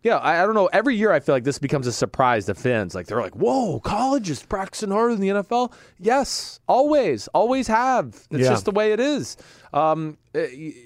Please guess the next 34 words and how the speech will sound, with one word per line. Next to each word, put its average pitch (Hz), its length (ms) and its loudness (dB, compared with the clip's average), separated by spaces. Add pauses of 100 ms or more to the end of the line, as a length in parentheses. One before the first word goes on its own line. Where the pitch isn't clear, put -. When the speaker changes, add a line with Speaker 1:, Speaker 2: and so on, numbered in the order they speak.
(140)
Speaker 1:
eh, 160 200 0
and 160 240 -2
you're 170 240 0
dealing 175 380 0
with 196 100 -2
grown 202 200 2
men. 247 180 0 (300)
One 185 180 0
thing 233 140 0
I 190 80 0
can 175 100 0
tell 180 140 0
you 170 120 2
is 143 160 -4 (340)
when 139 200 -2
it's 139 160 -4
Saturday 180 600 2
or 143 120 2
Sunday, 208 420 0
the 139 140 -2
N 165 80 -2
F 143 140 -6
L 139 100 2
is 120 60 -2
a 113 40 -4
lot 113 160 -2
harder 110 300 -2
than 90 120 -10
college. 95 340 -8
Speaker 2:
Oh, 123 40 0
I 110 200 2
can't 117 200 -4
even 110 140 -4
imagine. 113 420 -6